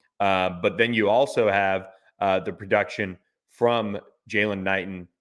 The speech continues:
and L J Johnson. Uh, that was important to see, I felt like, because, yes, North Texas's rushing, uh, uh, defense is one of the worst in the country,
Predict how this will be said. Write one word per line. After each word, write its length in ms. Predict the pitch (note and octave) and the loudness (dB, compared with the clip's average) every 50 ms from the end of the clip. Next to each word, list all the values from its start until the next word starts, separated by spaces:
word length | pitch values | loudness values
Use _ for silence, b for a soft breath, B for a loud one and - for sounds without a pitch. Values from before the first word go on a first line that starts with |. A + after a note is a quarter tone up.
| - | -8
and 140 | G2 F#2+ G2 | -6 -4 -2
L 160 | G2 G2+ G#2 | -2 -2 -2
J 200 | F#2 F#2+ G2+ F#2 | -2 -2 -2 -4
Johnson. 600 | E2+ D#2 F#2+ F#2+ F#2+ G2 F#2+ F#2+ - G2 F#2 F2 - _ _ _ _ _ - | -2 -2 -2 -2 -2 -2 -4 -6 -8 -10 -10 -10 -14 _ _ _ _ _ -8
Uh, 100 | F2+ - - | -8 -8 -6
that 260 | A#2+ A#2+ D3 C#3 C3+ C3+ | -2 2 2 2 2 2
was 180 | C3+ A#2+ A2 | 0 -2 -2
important 460 | A2 G2+ - - - G#2+ - - G2 F2 | -4 -6 -6 -4 -4 -4 -4 -4 -8 -12
to 60 | F2 | -12
see, 280 | - - - F2 E2+ E2 | -14 -14 -12 -8 -8 -6
I 80 | E2+ | -6
felt 280 | D#2+ - F2 E2+ D2+ C2+ | -6 -4 -4 -4 -2 -2
like, 280 | F2+ F2 E2+ - - | -2 -4 -4 -4 -6
because, 480 | - F2+ - - G2+ F#2+ F2+ F2 F2 - _ _ _ _ _ _ _ _ _ _ _ _ _ _ _ _ _ _ _ _ _ - | -10 -12 -6 -2 -2 -2 -2 -2 -6 -12 _ _ _ _ _ _ _ _ _ _ _ _ _ _ _ _ _ _ _ _ _ 0
yes, 360 | A2 G#2+ F2+ E2 - - - G2+ | 2 4 4 2 0 -6 -10 -6
North 280 | G#2+ A#2 A#2+ A#2 A#2 | -2 0 0 0 0
Texas's 500 | - G#2+ G#2 G#2 - G2+ G2 G#2 G2 F#2 | 0 -2 -2 -2 -4 -12 -10 -8 -8 -6
rushing, 480 | F2+ F#2+ F#2 F#2 - - G2 F#2 F2+ - _ - | -2 -2 -2 -2 -2 -6 -6 -6 -8 -12 _ -8
uh, 120 | F#2+ F2+ F2 - | -8 -8 -8 -6
uh, 180 | F2+ E2+ E2+ E2 | -6 -4 -4 -4
defense 540 | D#2 F#2 F#2+ F2+ - F#2 F2 F2 E2 - - _ _ _ - | -6 -8 -10 -8 -6 -6 -6 -6 -8 -12 -18 _ _ _ -6
is 260 | G#2 G#2+ A2+ G#2+ G2 | -4 -2 -2 -2 -4
one 200 | G2 G2 G2+ G2 | -6 -6 -6 -6
of 60 | F#2+ | -4
the 60 | F#2 F#2 | -4 -4
worst 320 | F#2 G2 G2+ F#2+ - - | -2 -2 -2 -4 -6 -10
in 60 | F#2 | -10
the 80 | F2+ F2 | -10 -10
country, 500 | - F#2+ F#2 F#2 - G2 F2+ F2 F2 | -8 -8 -8 -6 -6 -6 -4 -4 -6